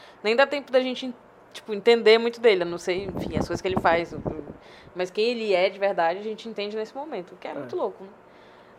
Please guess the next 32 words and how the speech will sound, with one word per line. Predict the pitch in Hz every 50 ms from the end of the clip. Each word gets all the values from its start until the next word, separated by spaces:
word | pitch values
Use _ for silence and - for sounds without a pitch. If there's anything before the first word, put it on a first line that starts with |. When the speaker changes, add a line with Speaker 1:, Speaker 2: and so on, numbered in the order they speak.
| - -
Speaker 1:
Mas | 190 190 190 185 185 185 190 196 202 208 208 214 214 214 208 208 208 - - - - - - - - - - - - - - - - - - - - - - - - - - - - - - - - -
É | 165 226 302
isso, | 277 202 214 - - - - - - -
nem | 175 208 277
sei | - - 269 262
mais | 262 254 254 339
o |
Speaker 2:
E | 349
Speaker 1:
que | 277 -
te | - 254
Speaker 2:
tu, | 330 311 285
Speaker 1:
dizer. | 208 180 170 - - - - 539 - 233 233
Speaker 2:
tu | - 214
não | - 262 165
achou? | 160 - - 202 190
Eu | 196 220 233
achei | 262 - - 175
em | 156 151 147
vários | 147 160 165 185
momentos | 208 190 156 143 143 147 143 - - - -
que, | - - 151 147 151 151
é, | 143 131 - -
esse | 147 143 -
filme | - - 156 143 139 -
tinha | - - 151
um, | 147 147 147 -
um, | - 131 147 151 139 143 - - - -
uma | 143 143 -
pontinha | - - - - 160 156 - - 156 151 151 131 117 -
de | 135 139
realismo | 143 147 143 151 147 156 151
fantástico. | - - 165 - - 139 131 - - -